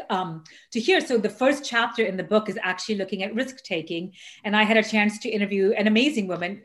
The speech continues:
in your similar age cohort as well. She does Spartans and she podiums. She's just amazing. And I really look at the difference in how men and women approach risk.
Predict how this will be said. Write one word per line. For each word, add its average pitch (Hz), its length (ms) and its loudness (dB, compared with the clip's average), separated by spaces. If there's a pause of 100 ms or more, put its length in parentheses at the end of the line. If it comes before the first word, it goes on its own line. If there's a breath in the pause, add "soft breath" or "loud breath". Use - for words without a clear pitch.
(100)
in 262 220 -2
your 240 140 0
similar 226 260 -2
age 220 300 -2
cohort 180 320 -6
as 170 120 -14
well. 214 220 2 (220 loud breath)
She - 240 -2
does 220 180 4
Spartans 202 500 -2
and 180 100 -10
she - 200 -6
podiums. 151 580 -4
She's 262 300 -4
just - 320 -6 (140)
amazing. 196 580 -2 (400 loud breath)
And 220 100 4
I 220 40 6
really 233 300 2
look 226 200 0
at 208 80 -2
the 185 80 -6
difference 196 400 -4
in 185 80 -8
how 190 320 -4
men 185 200 -2
and 180 120 -8
women 180 280 -6
approach 180 420 -10
risk. 277 340 -6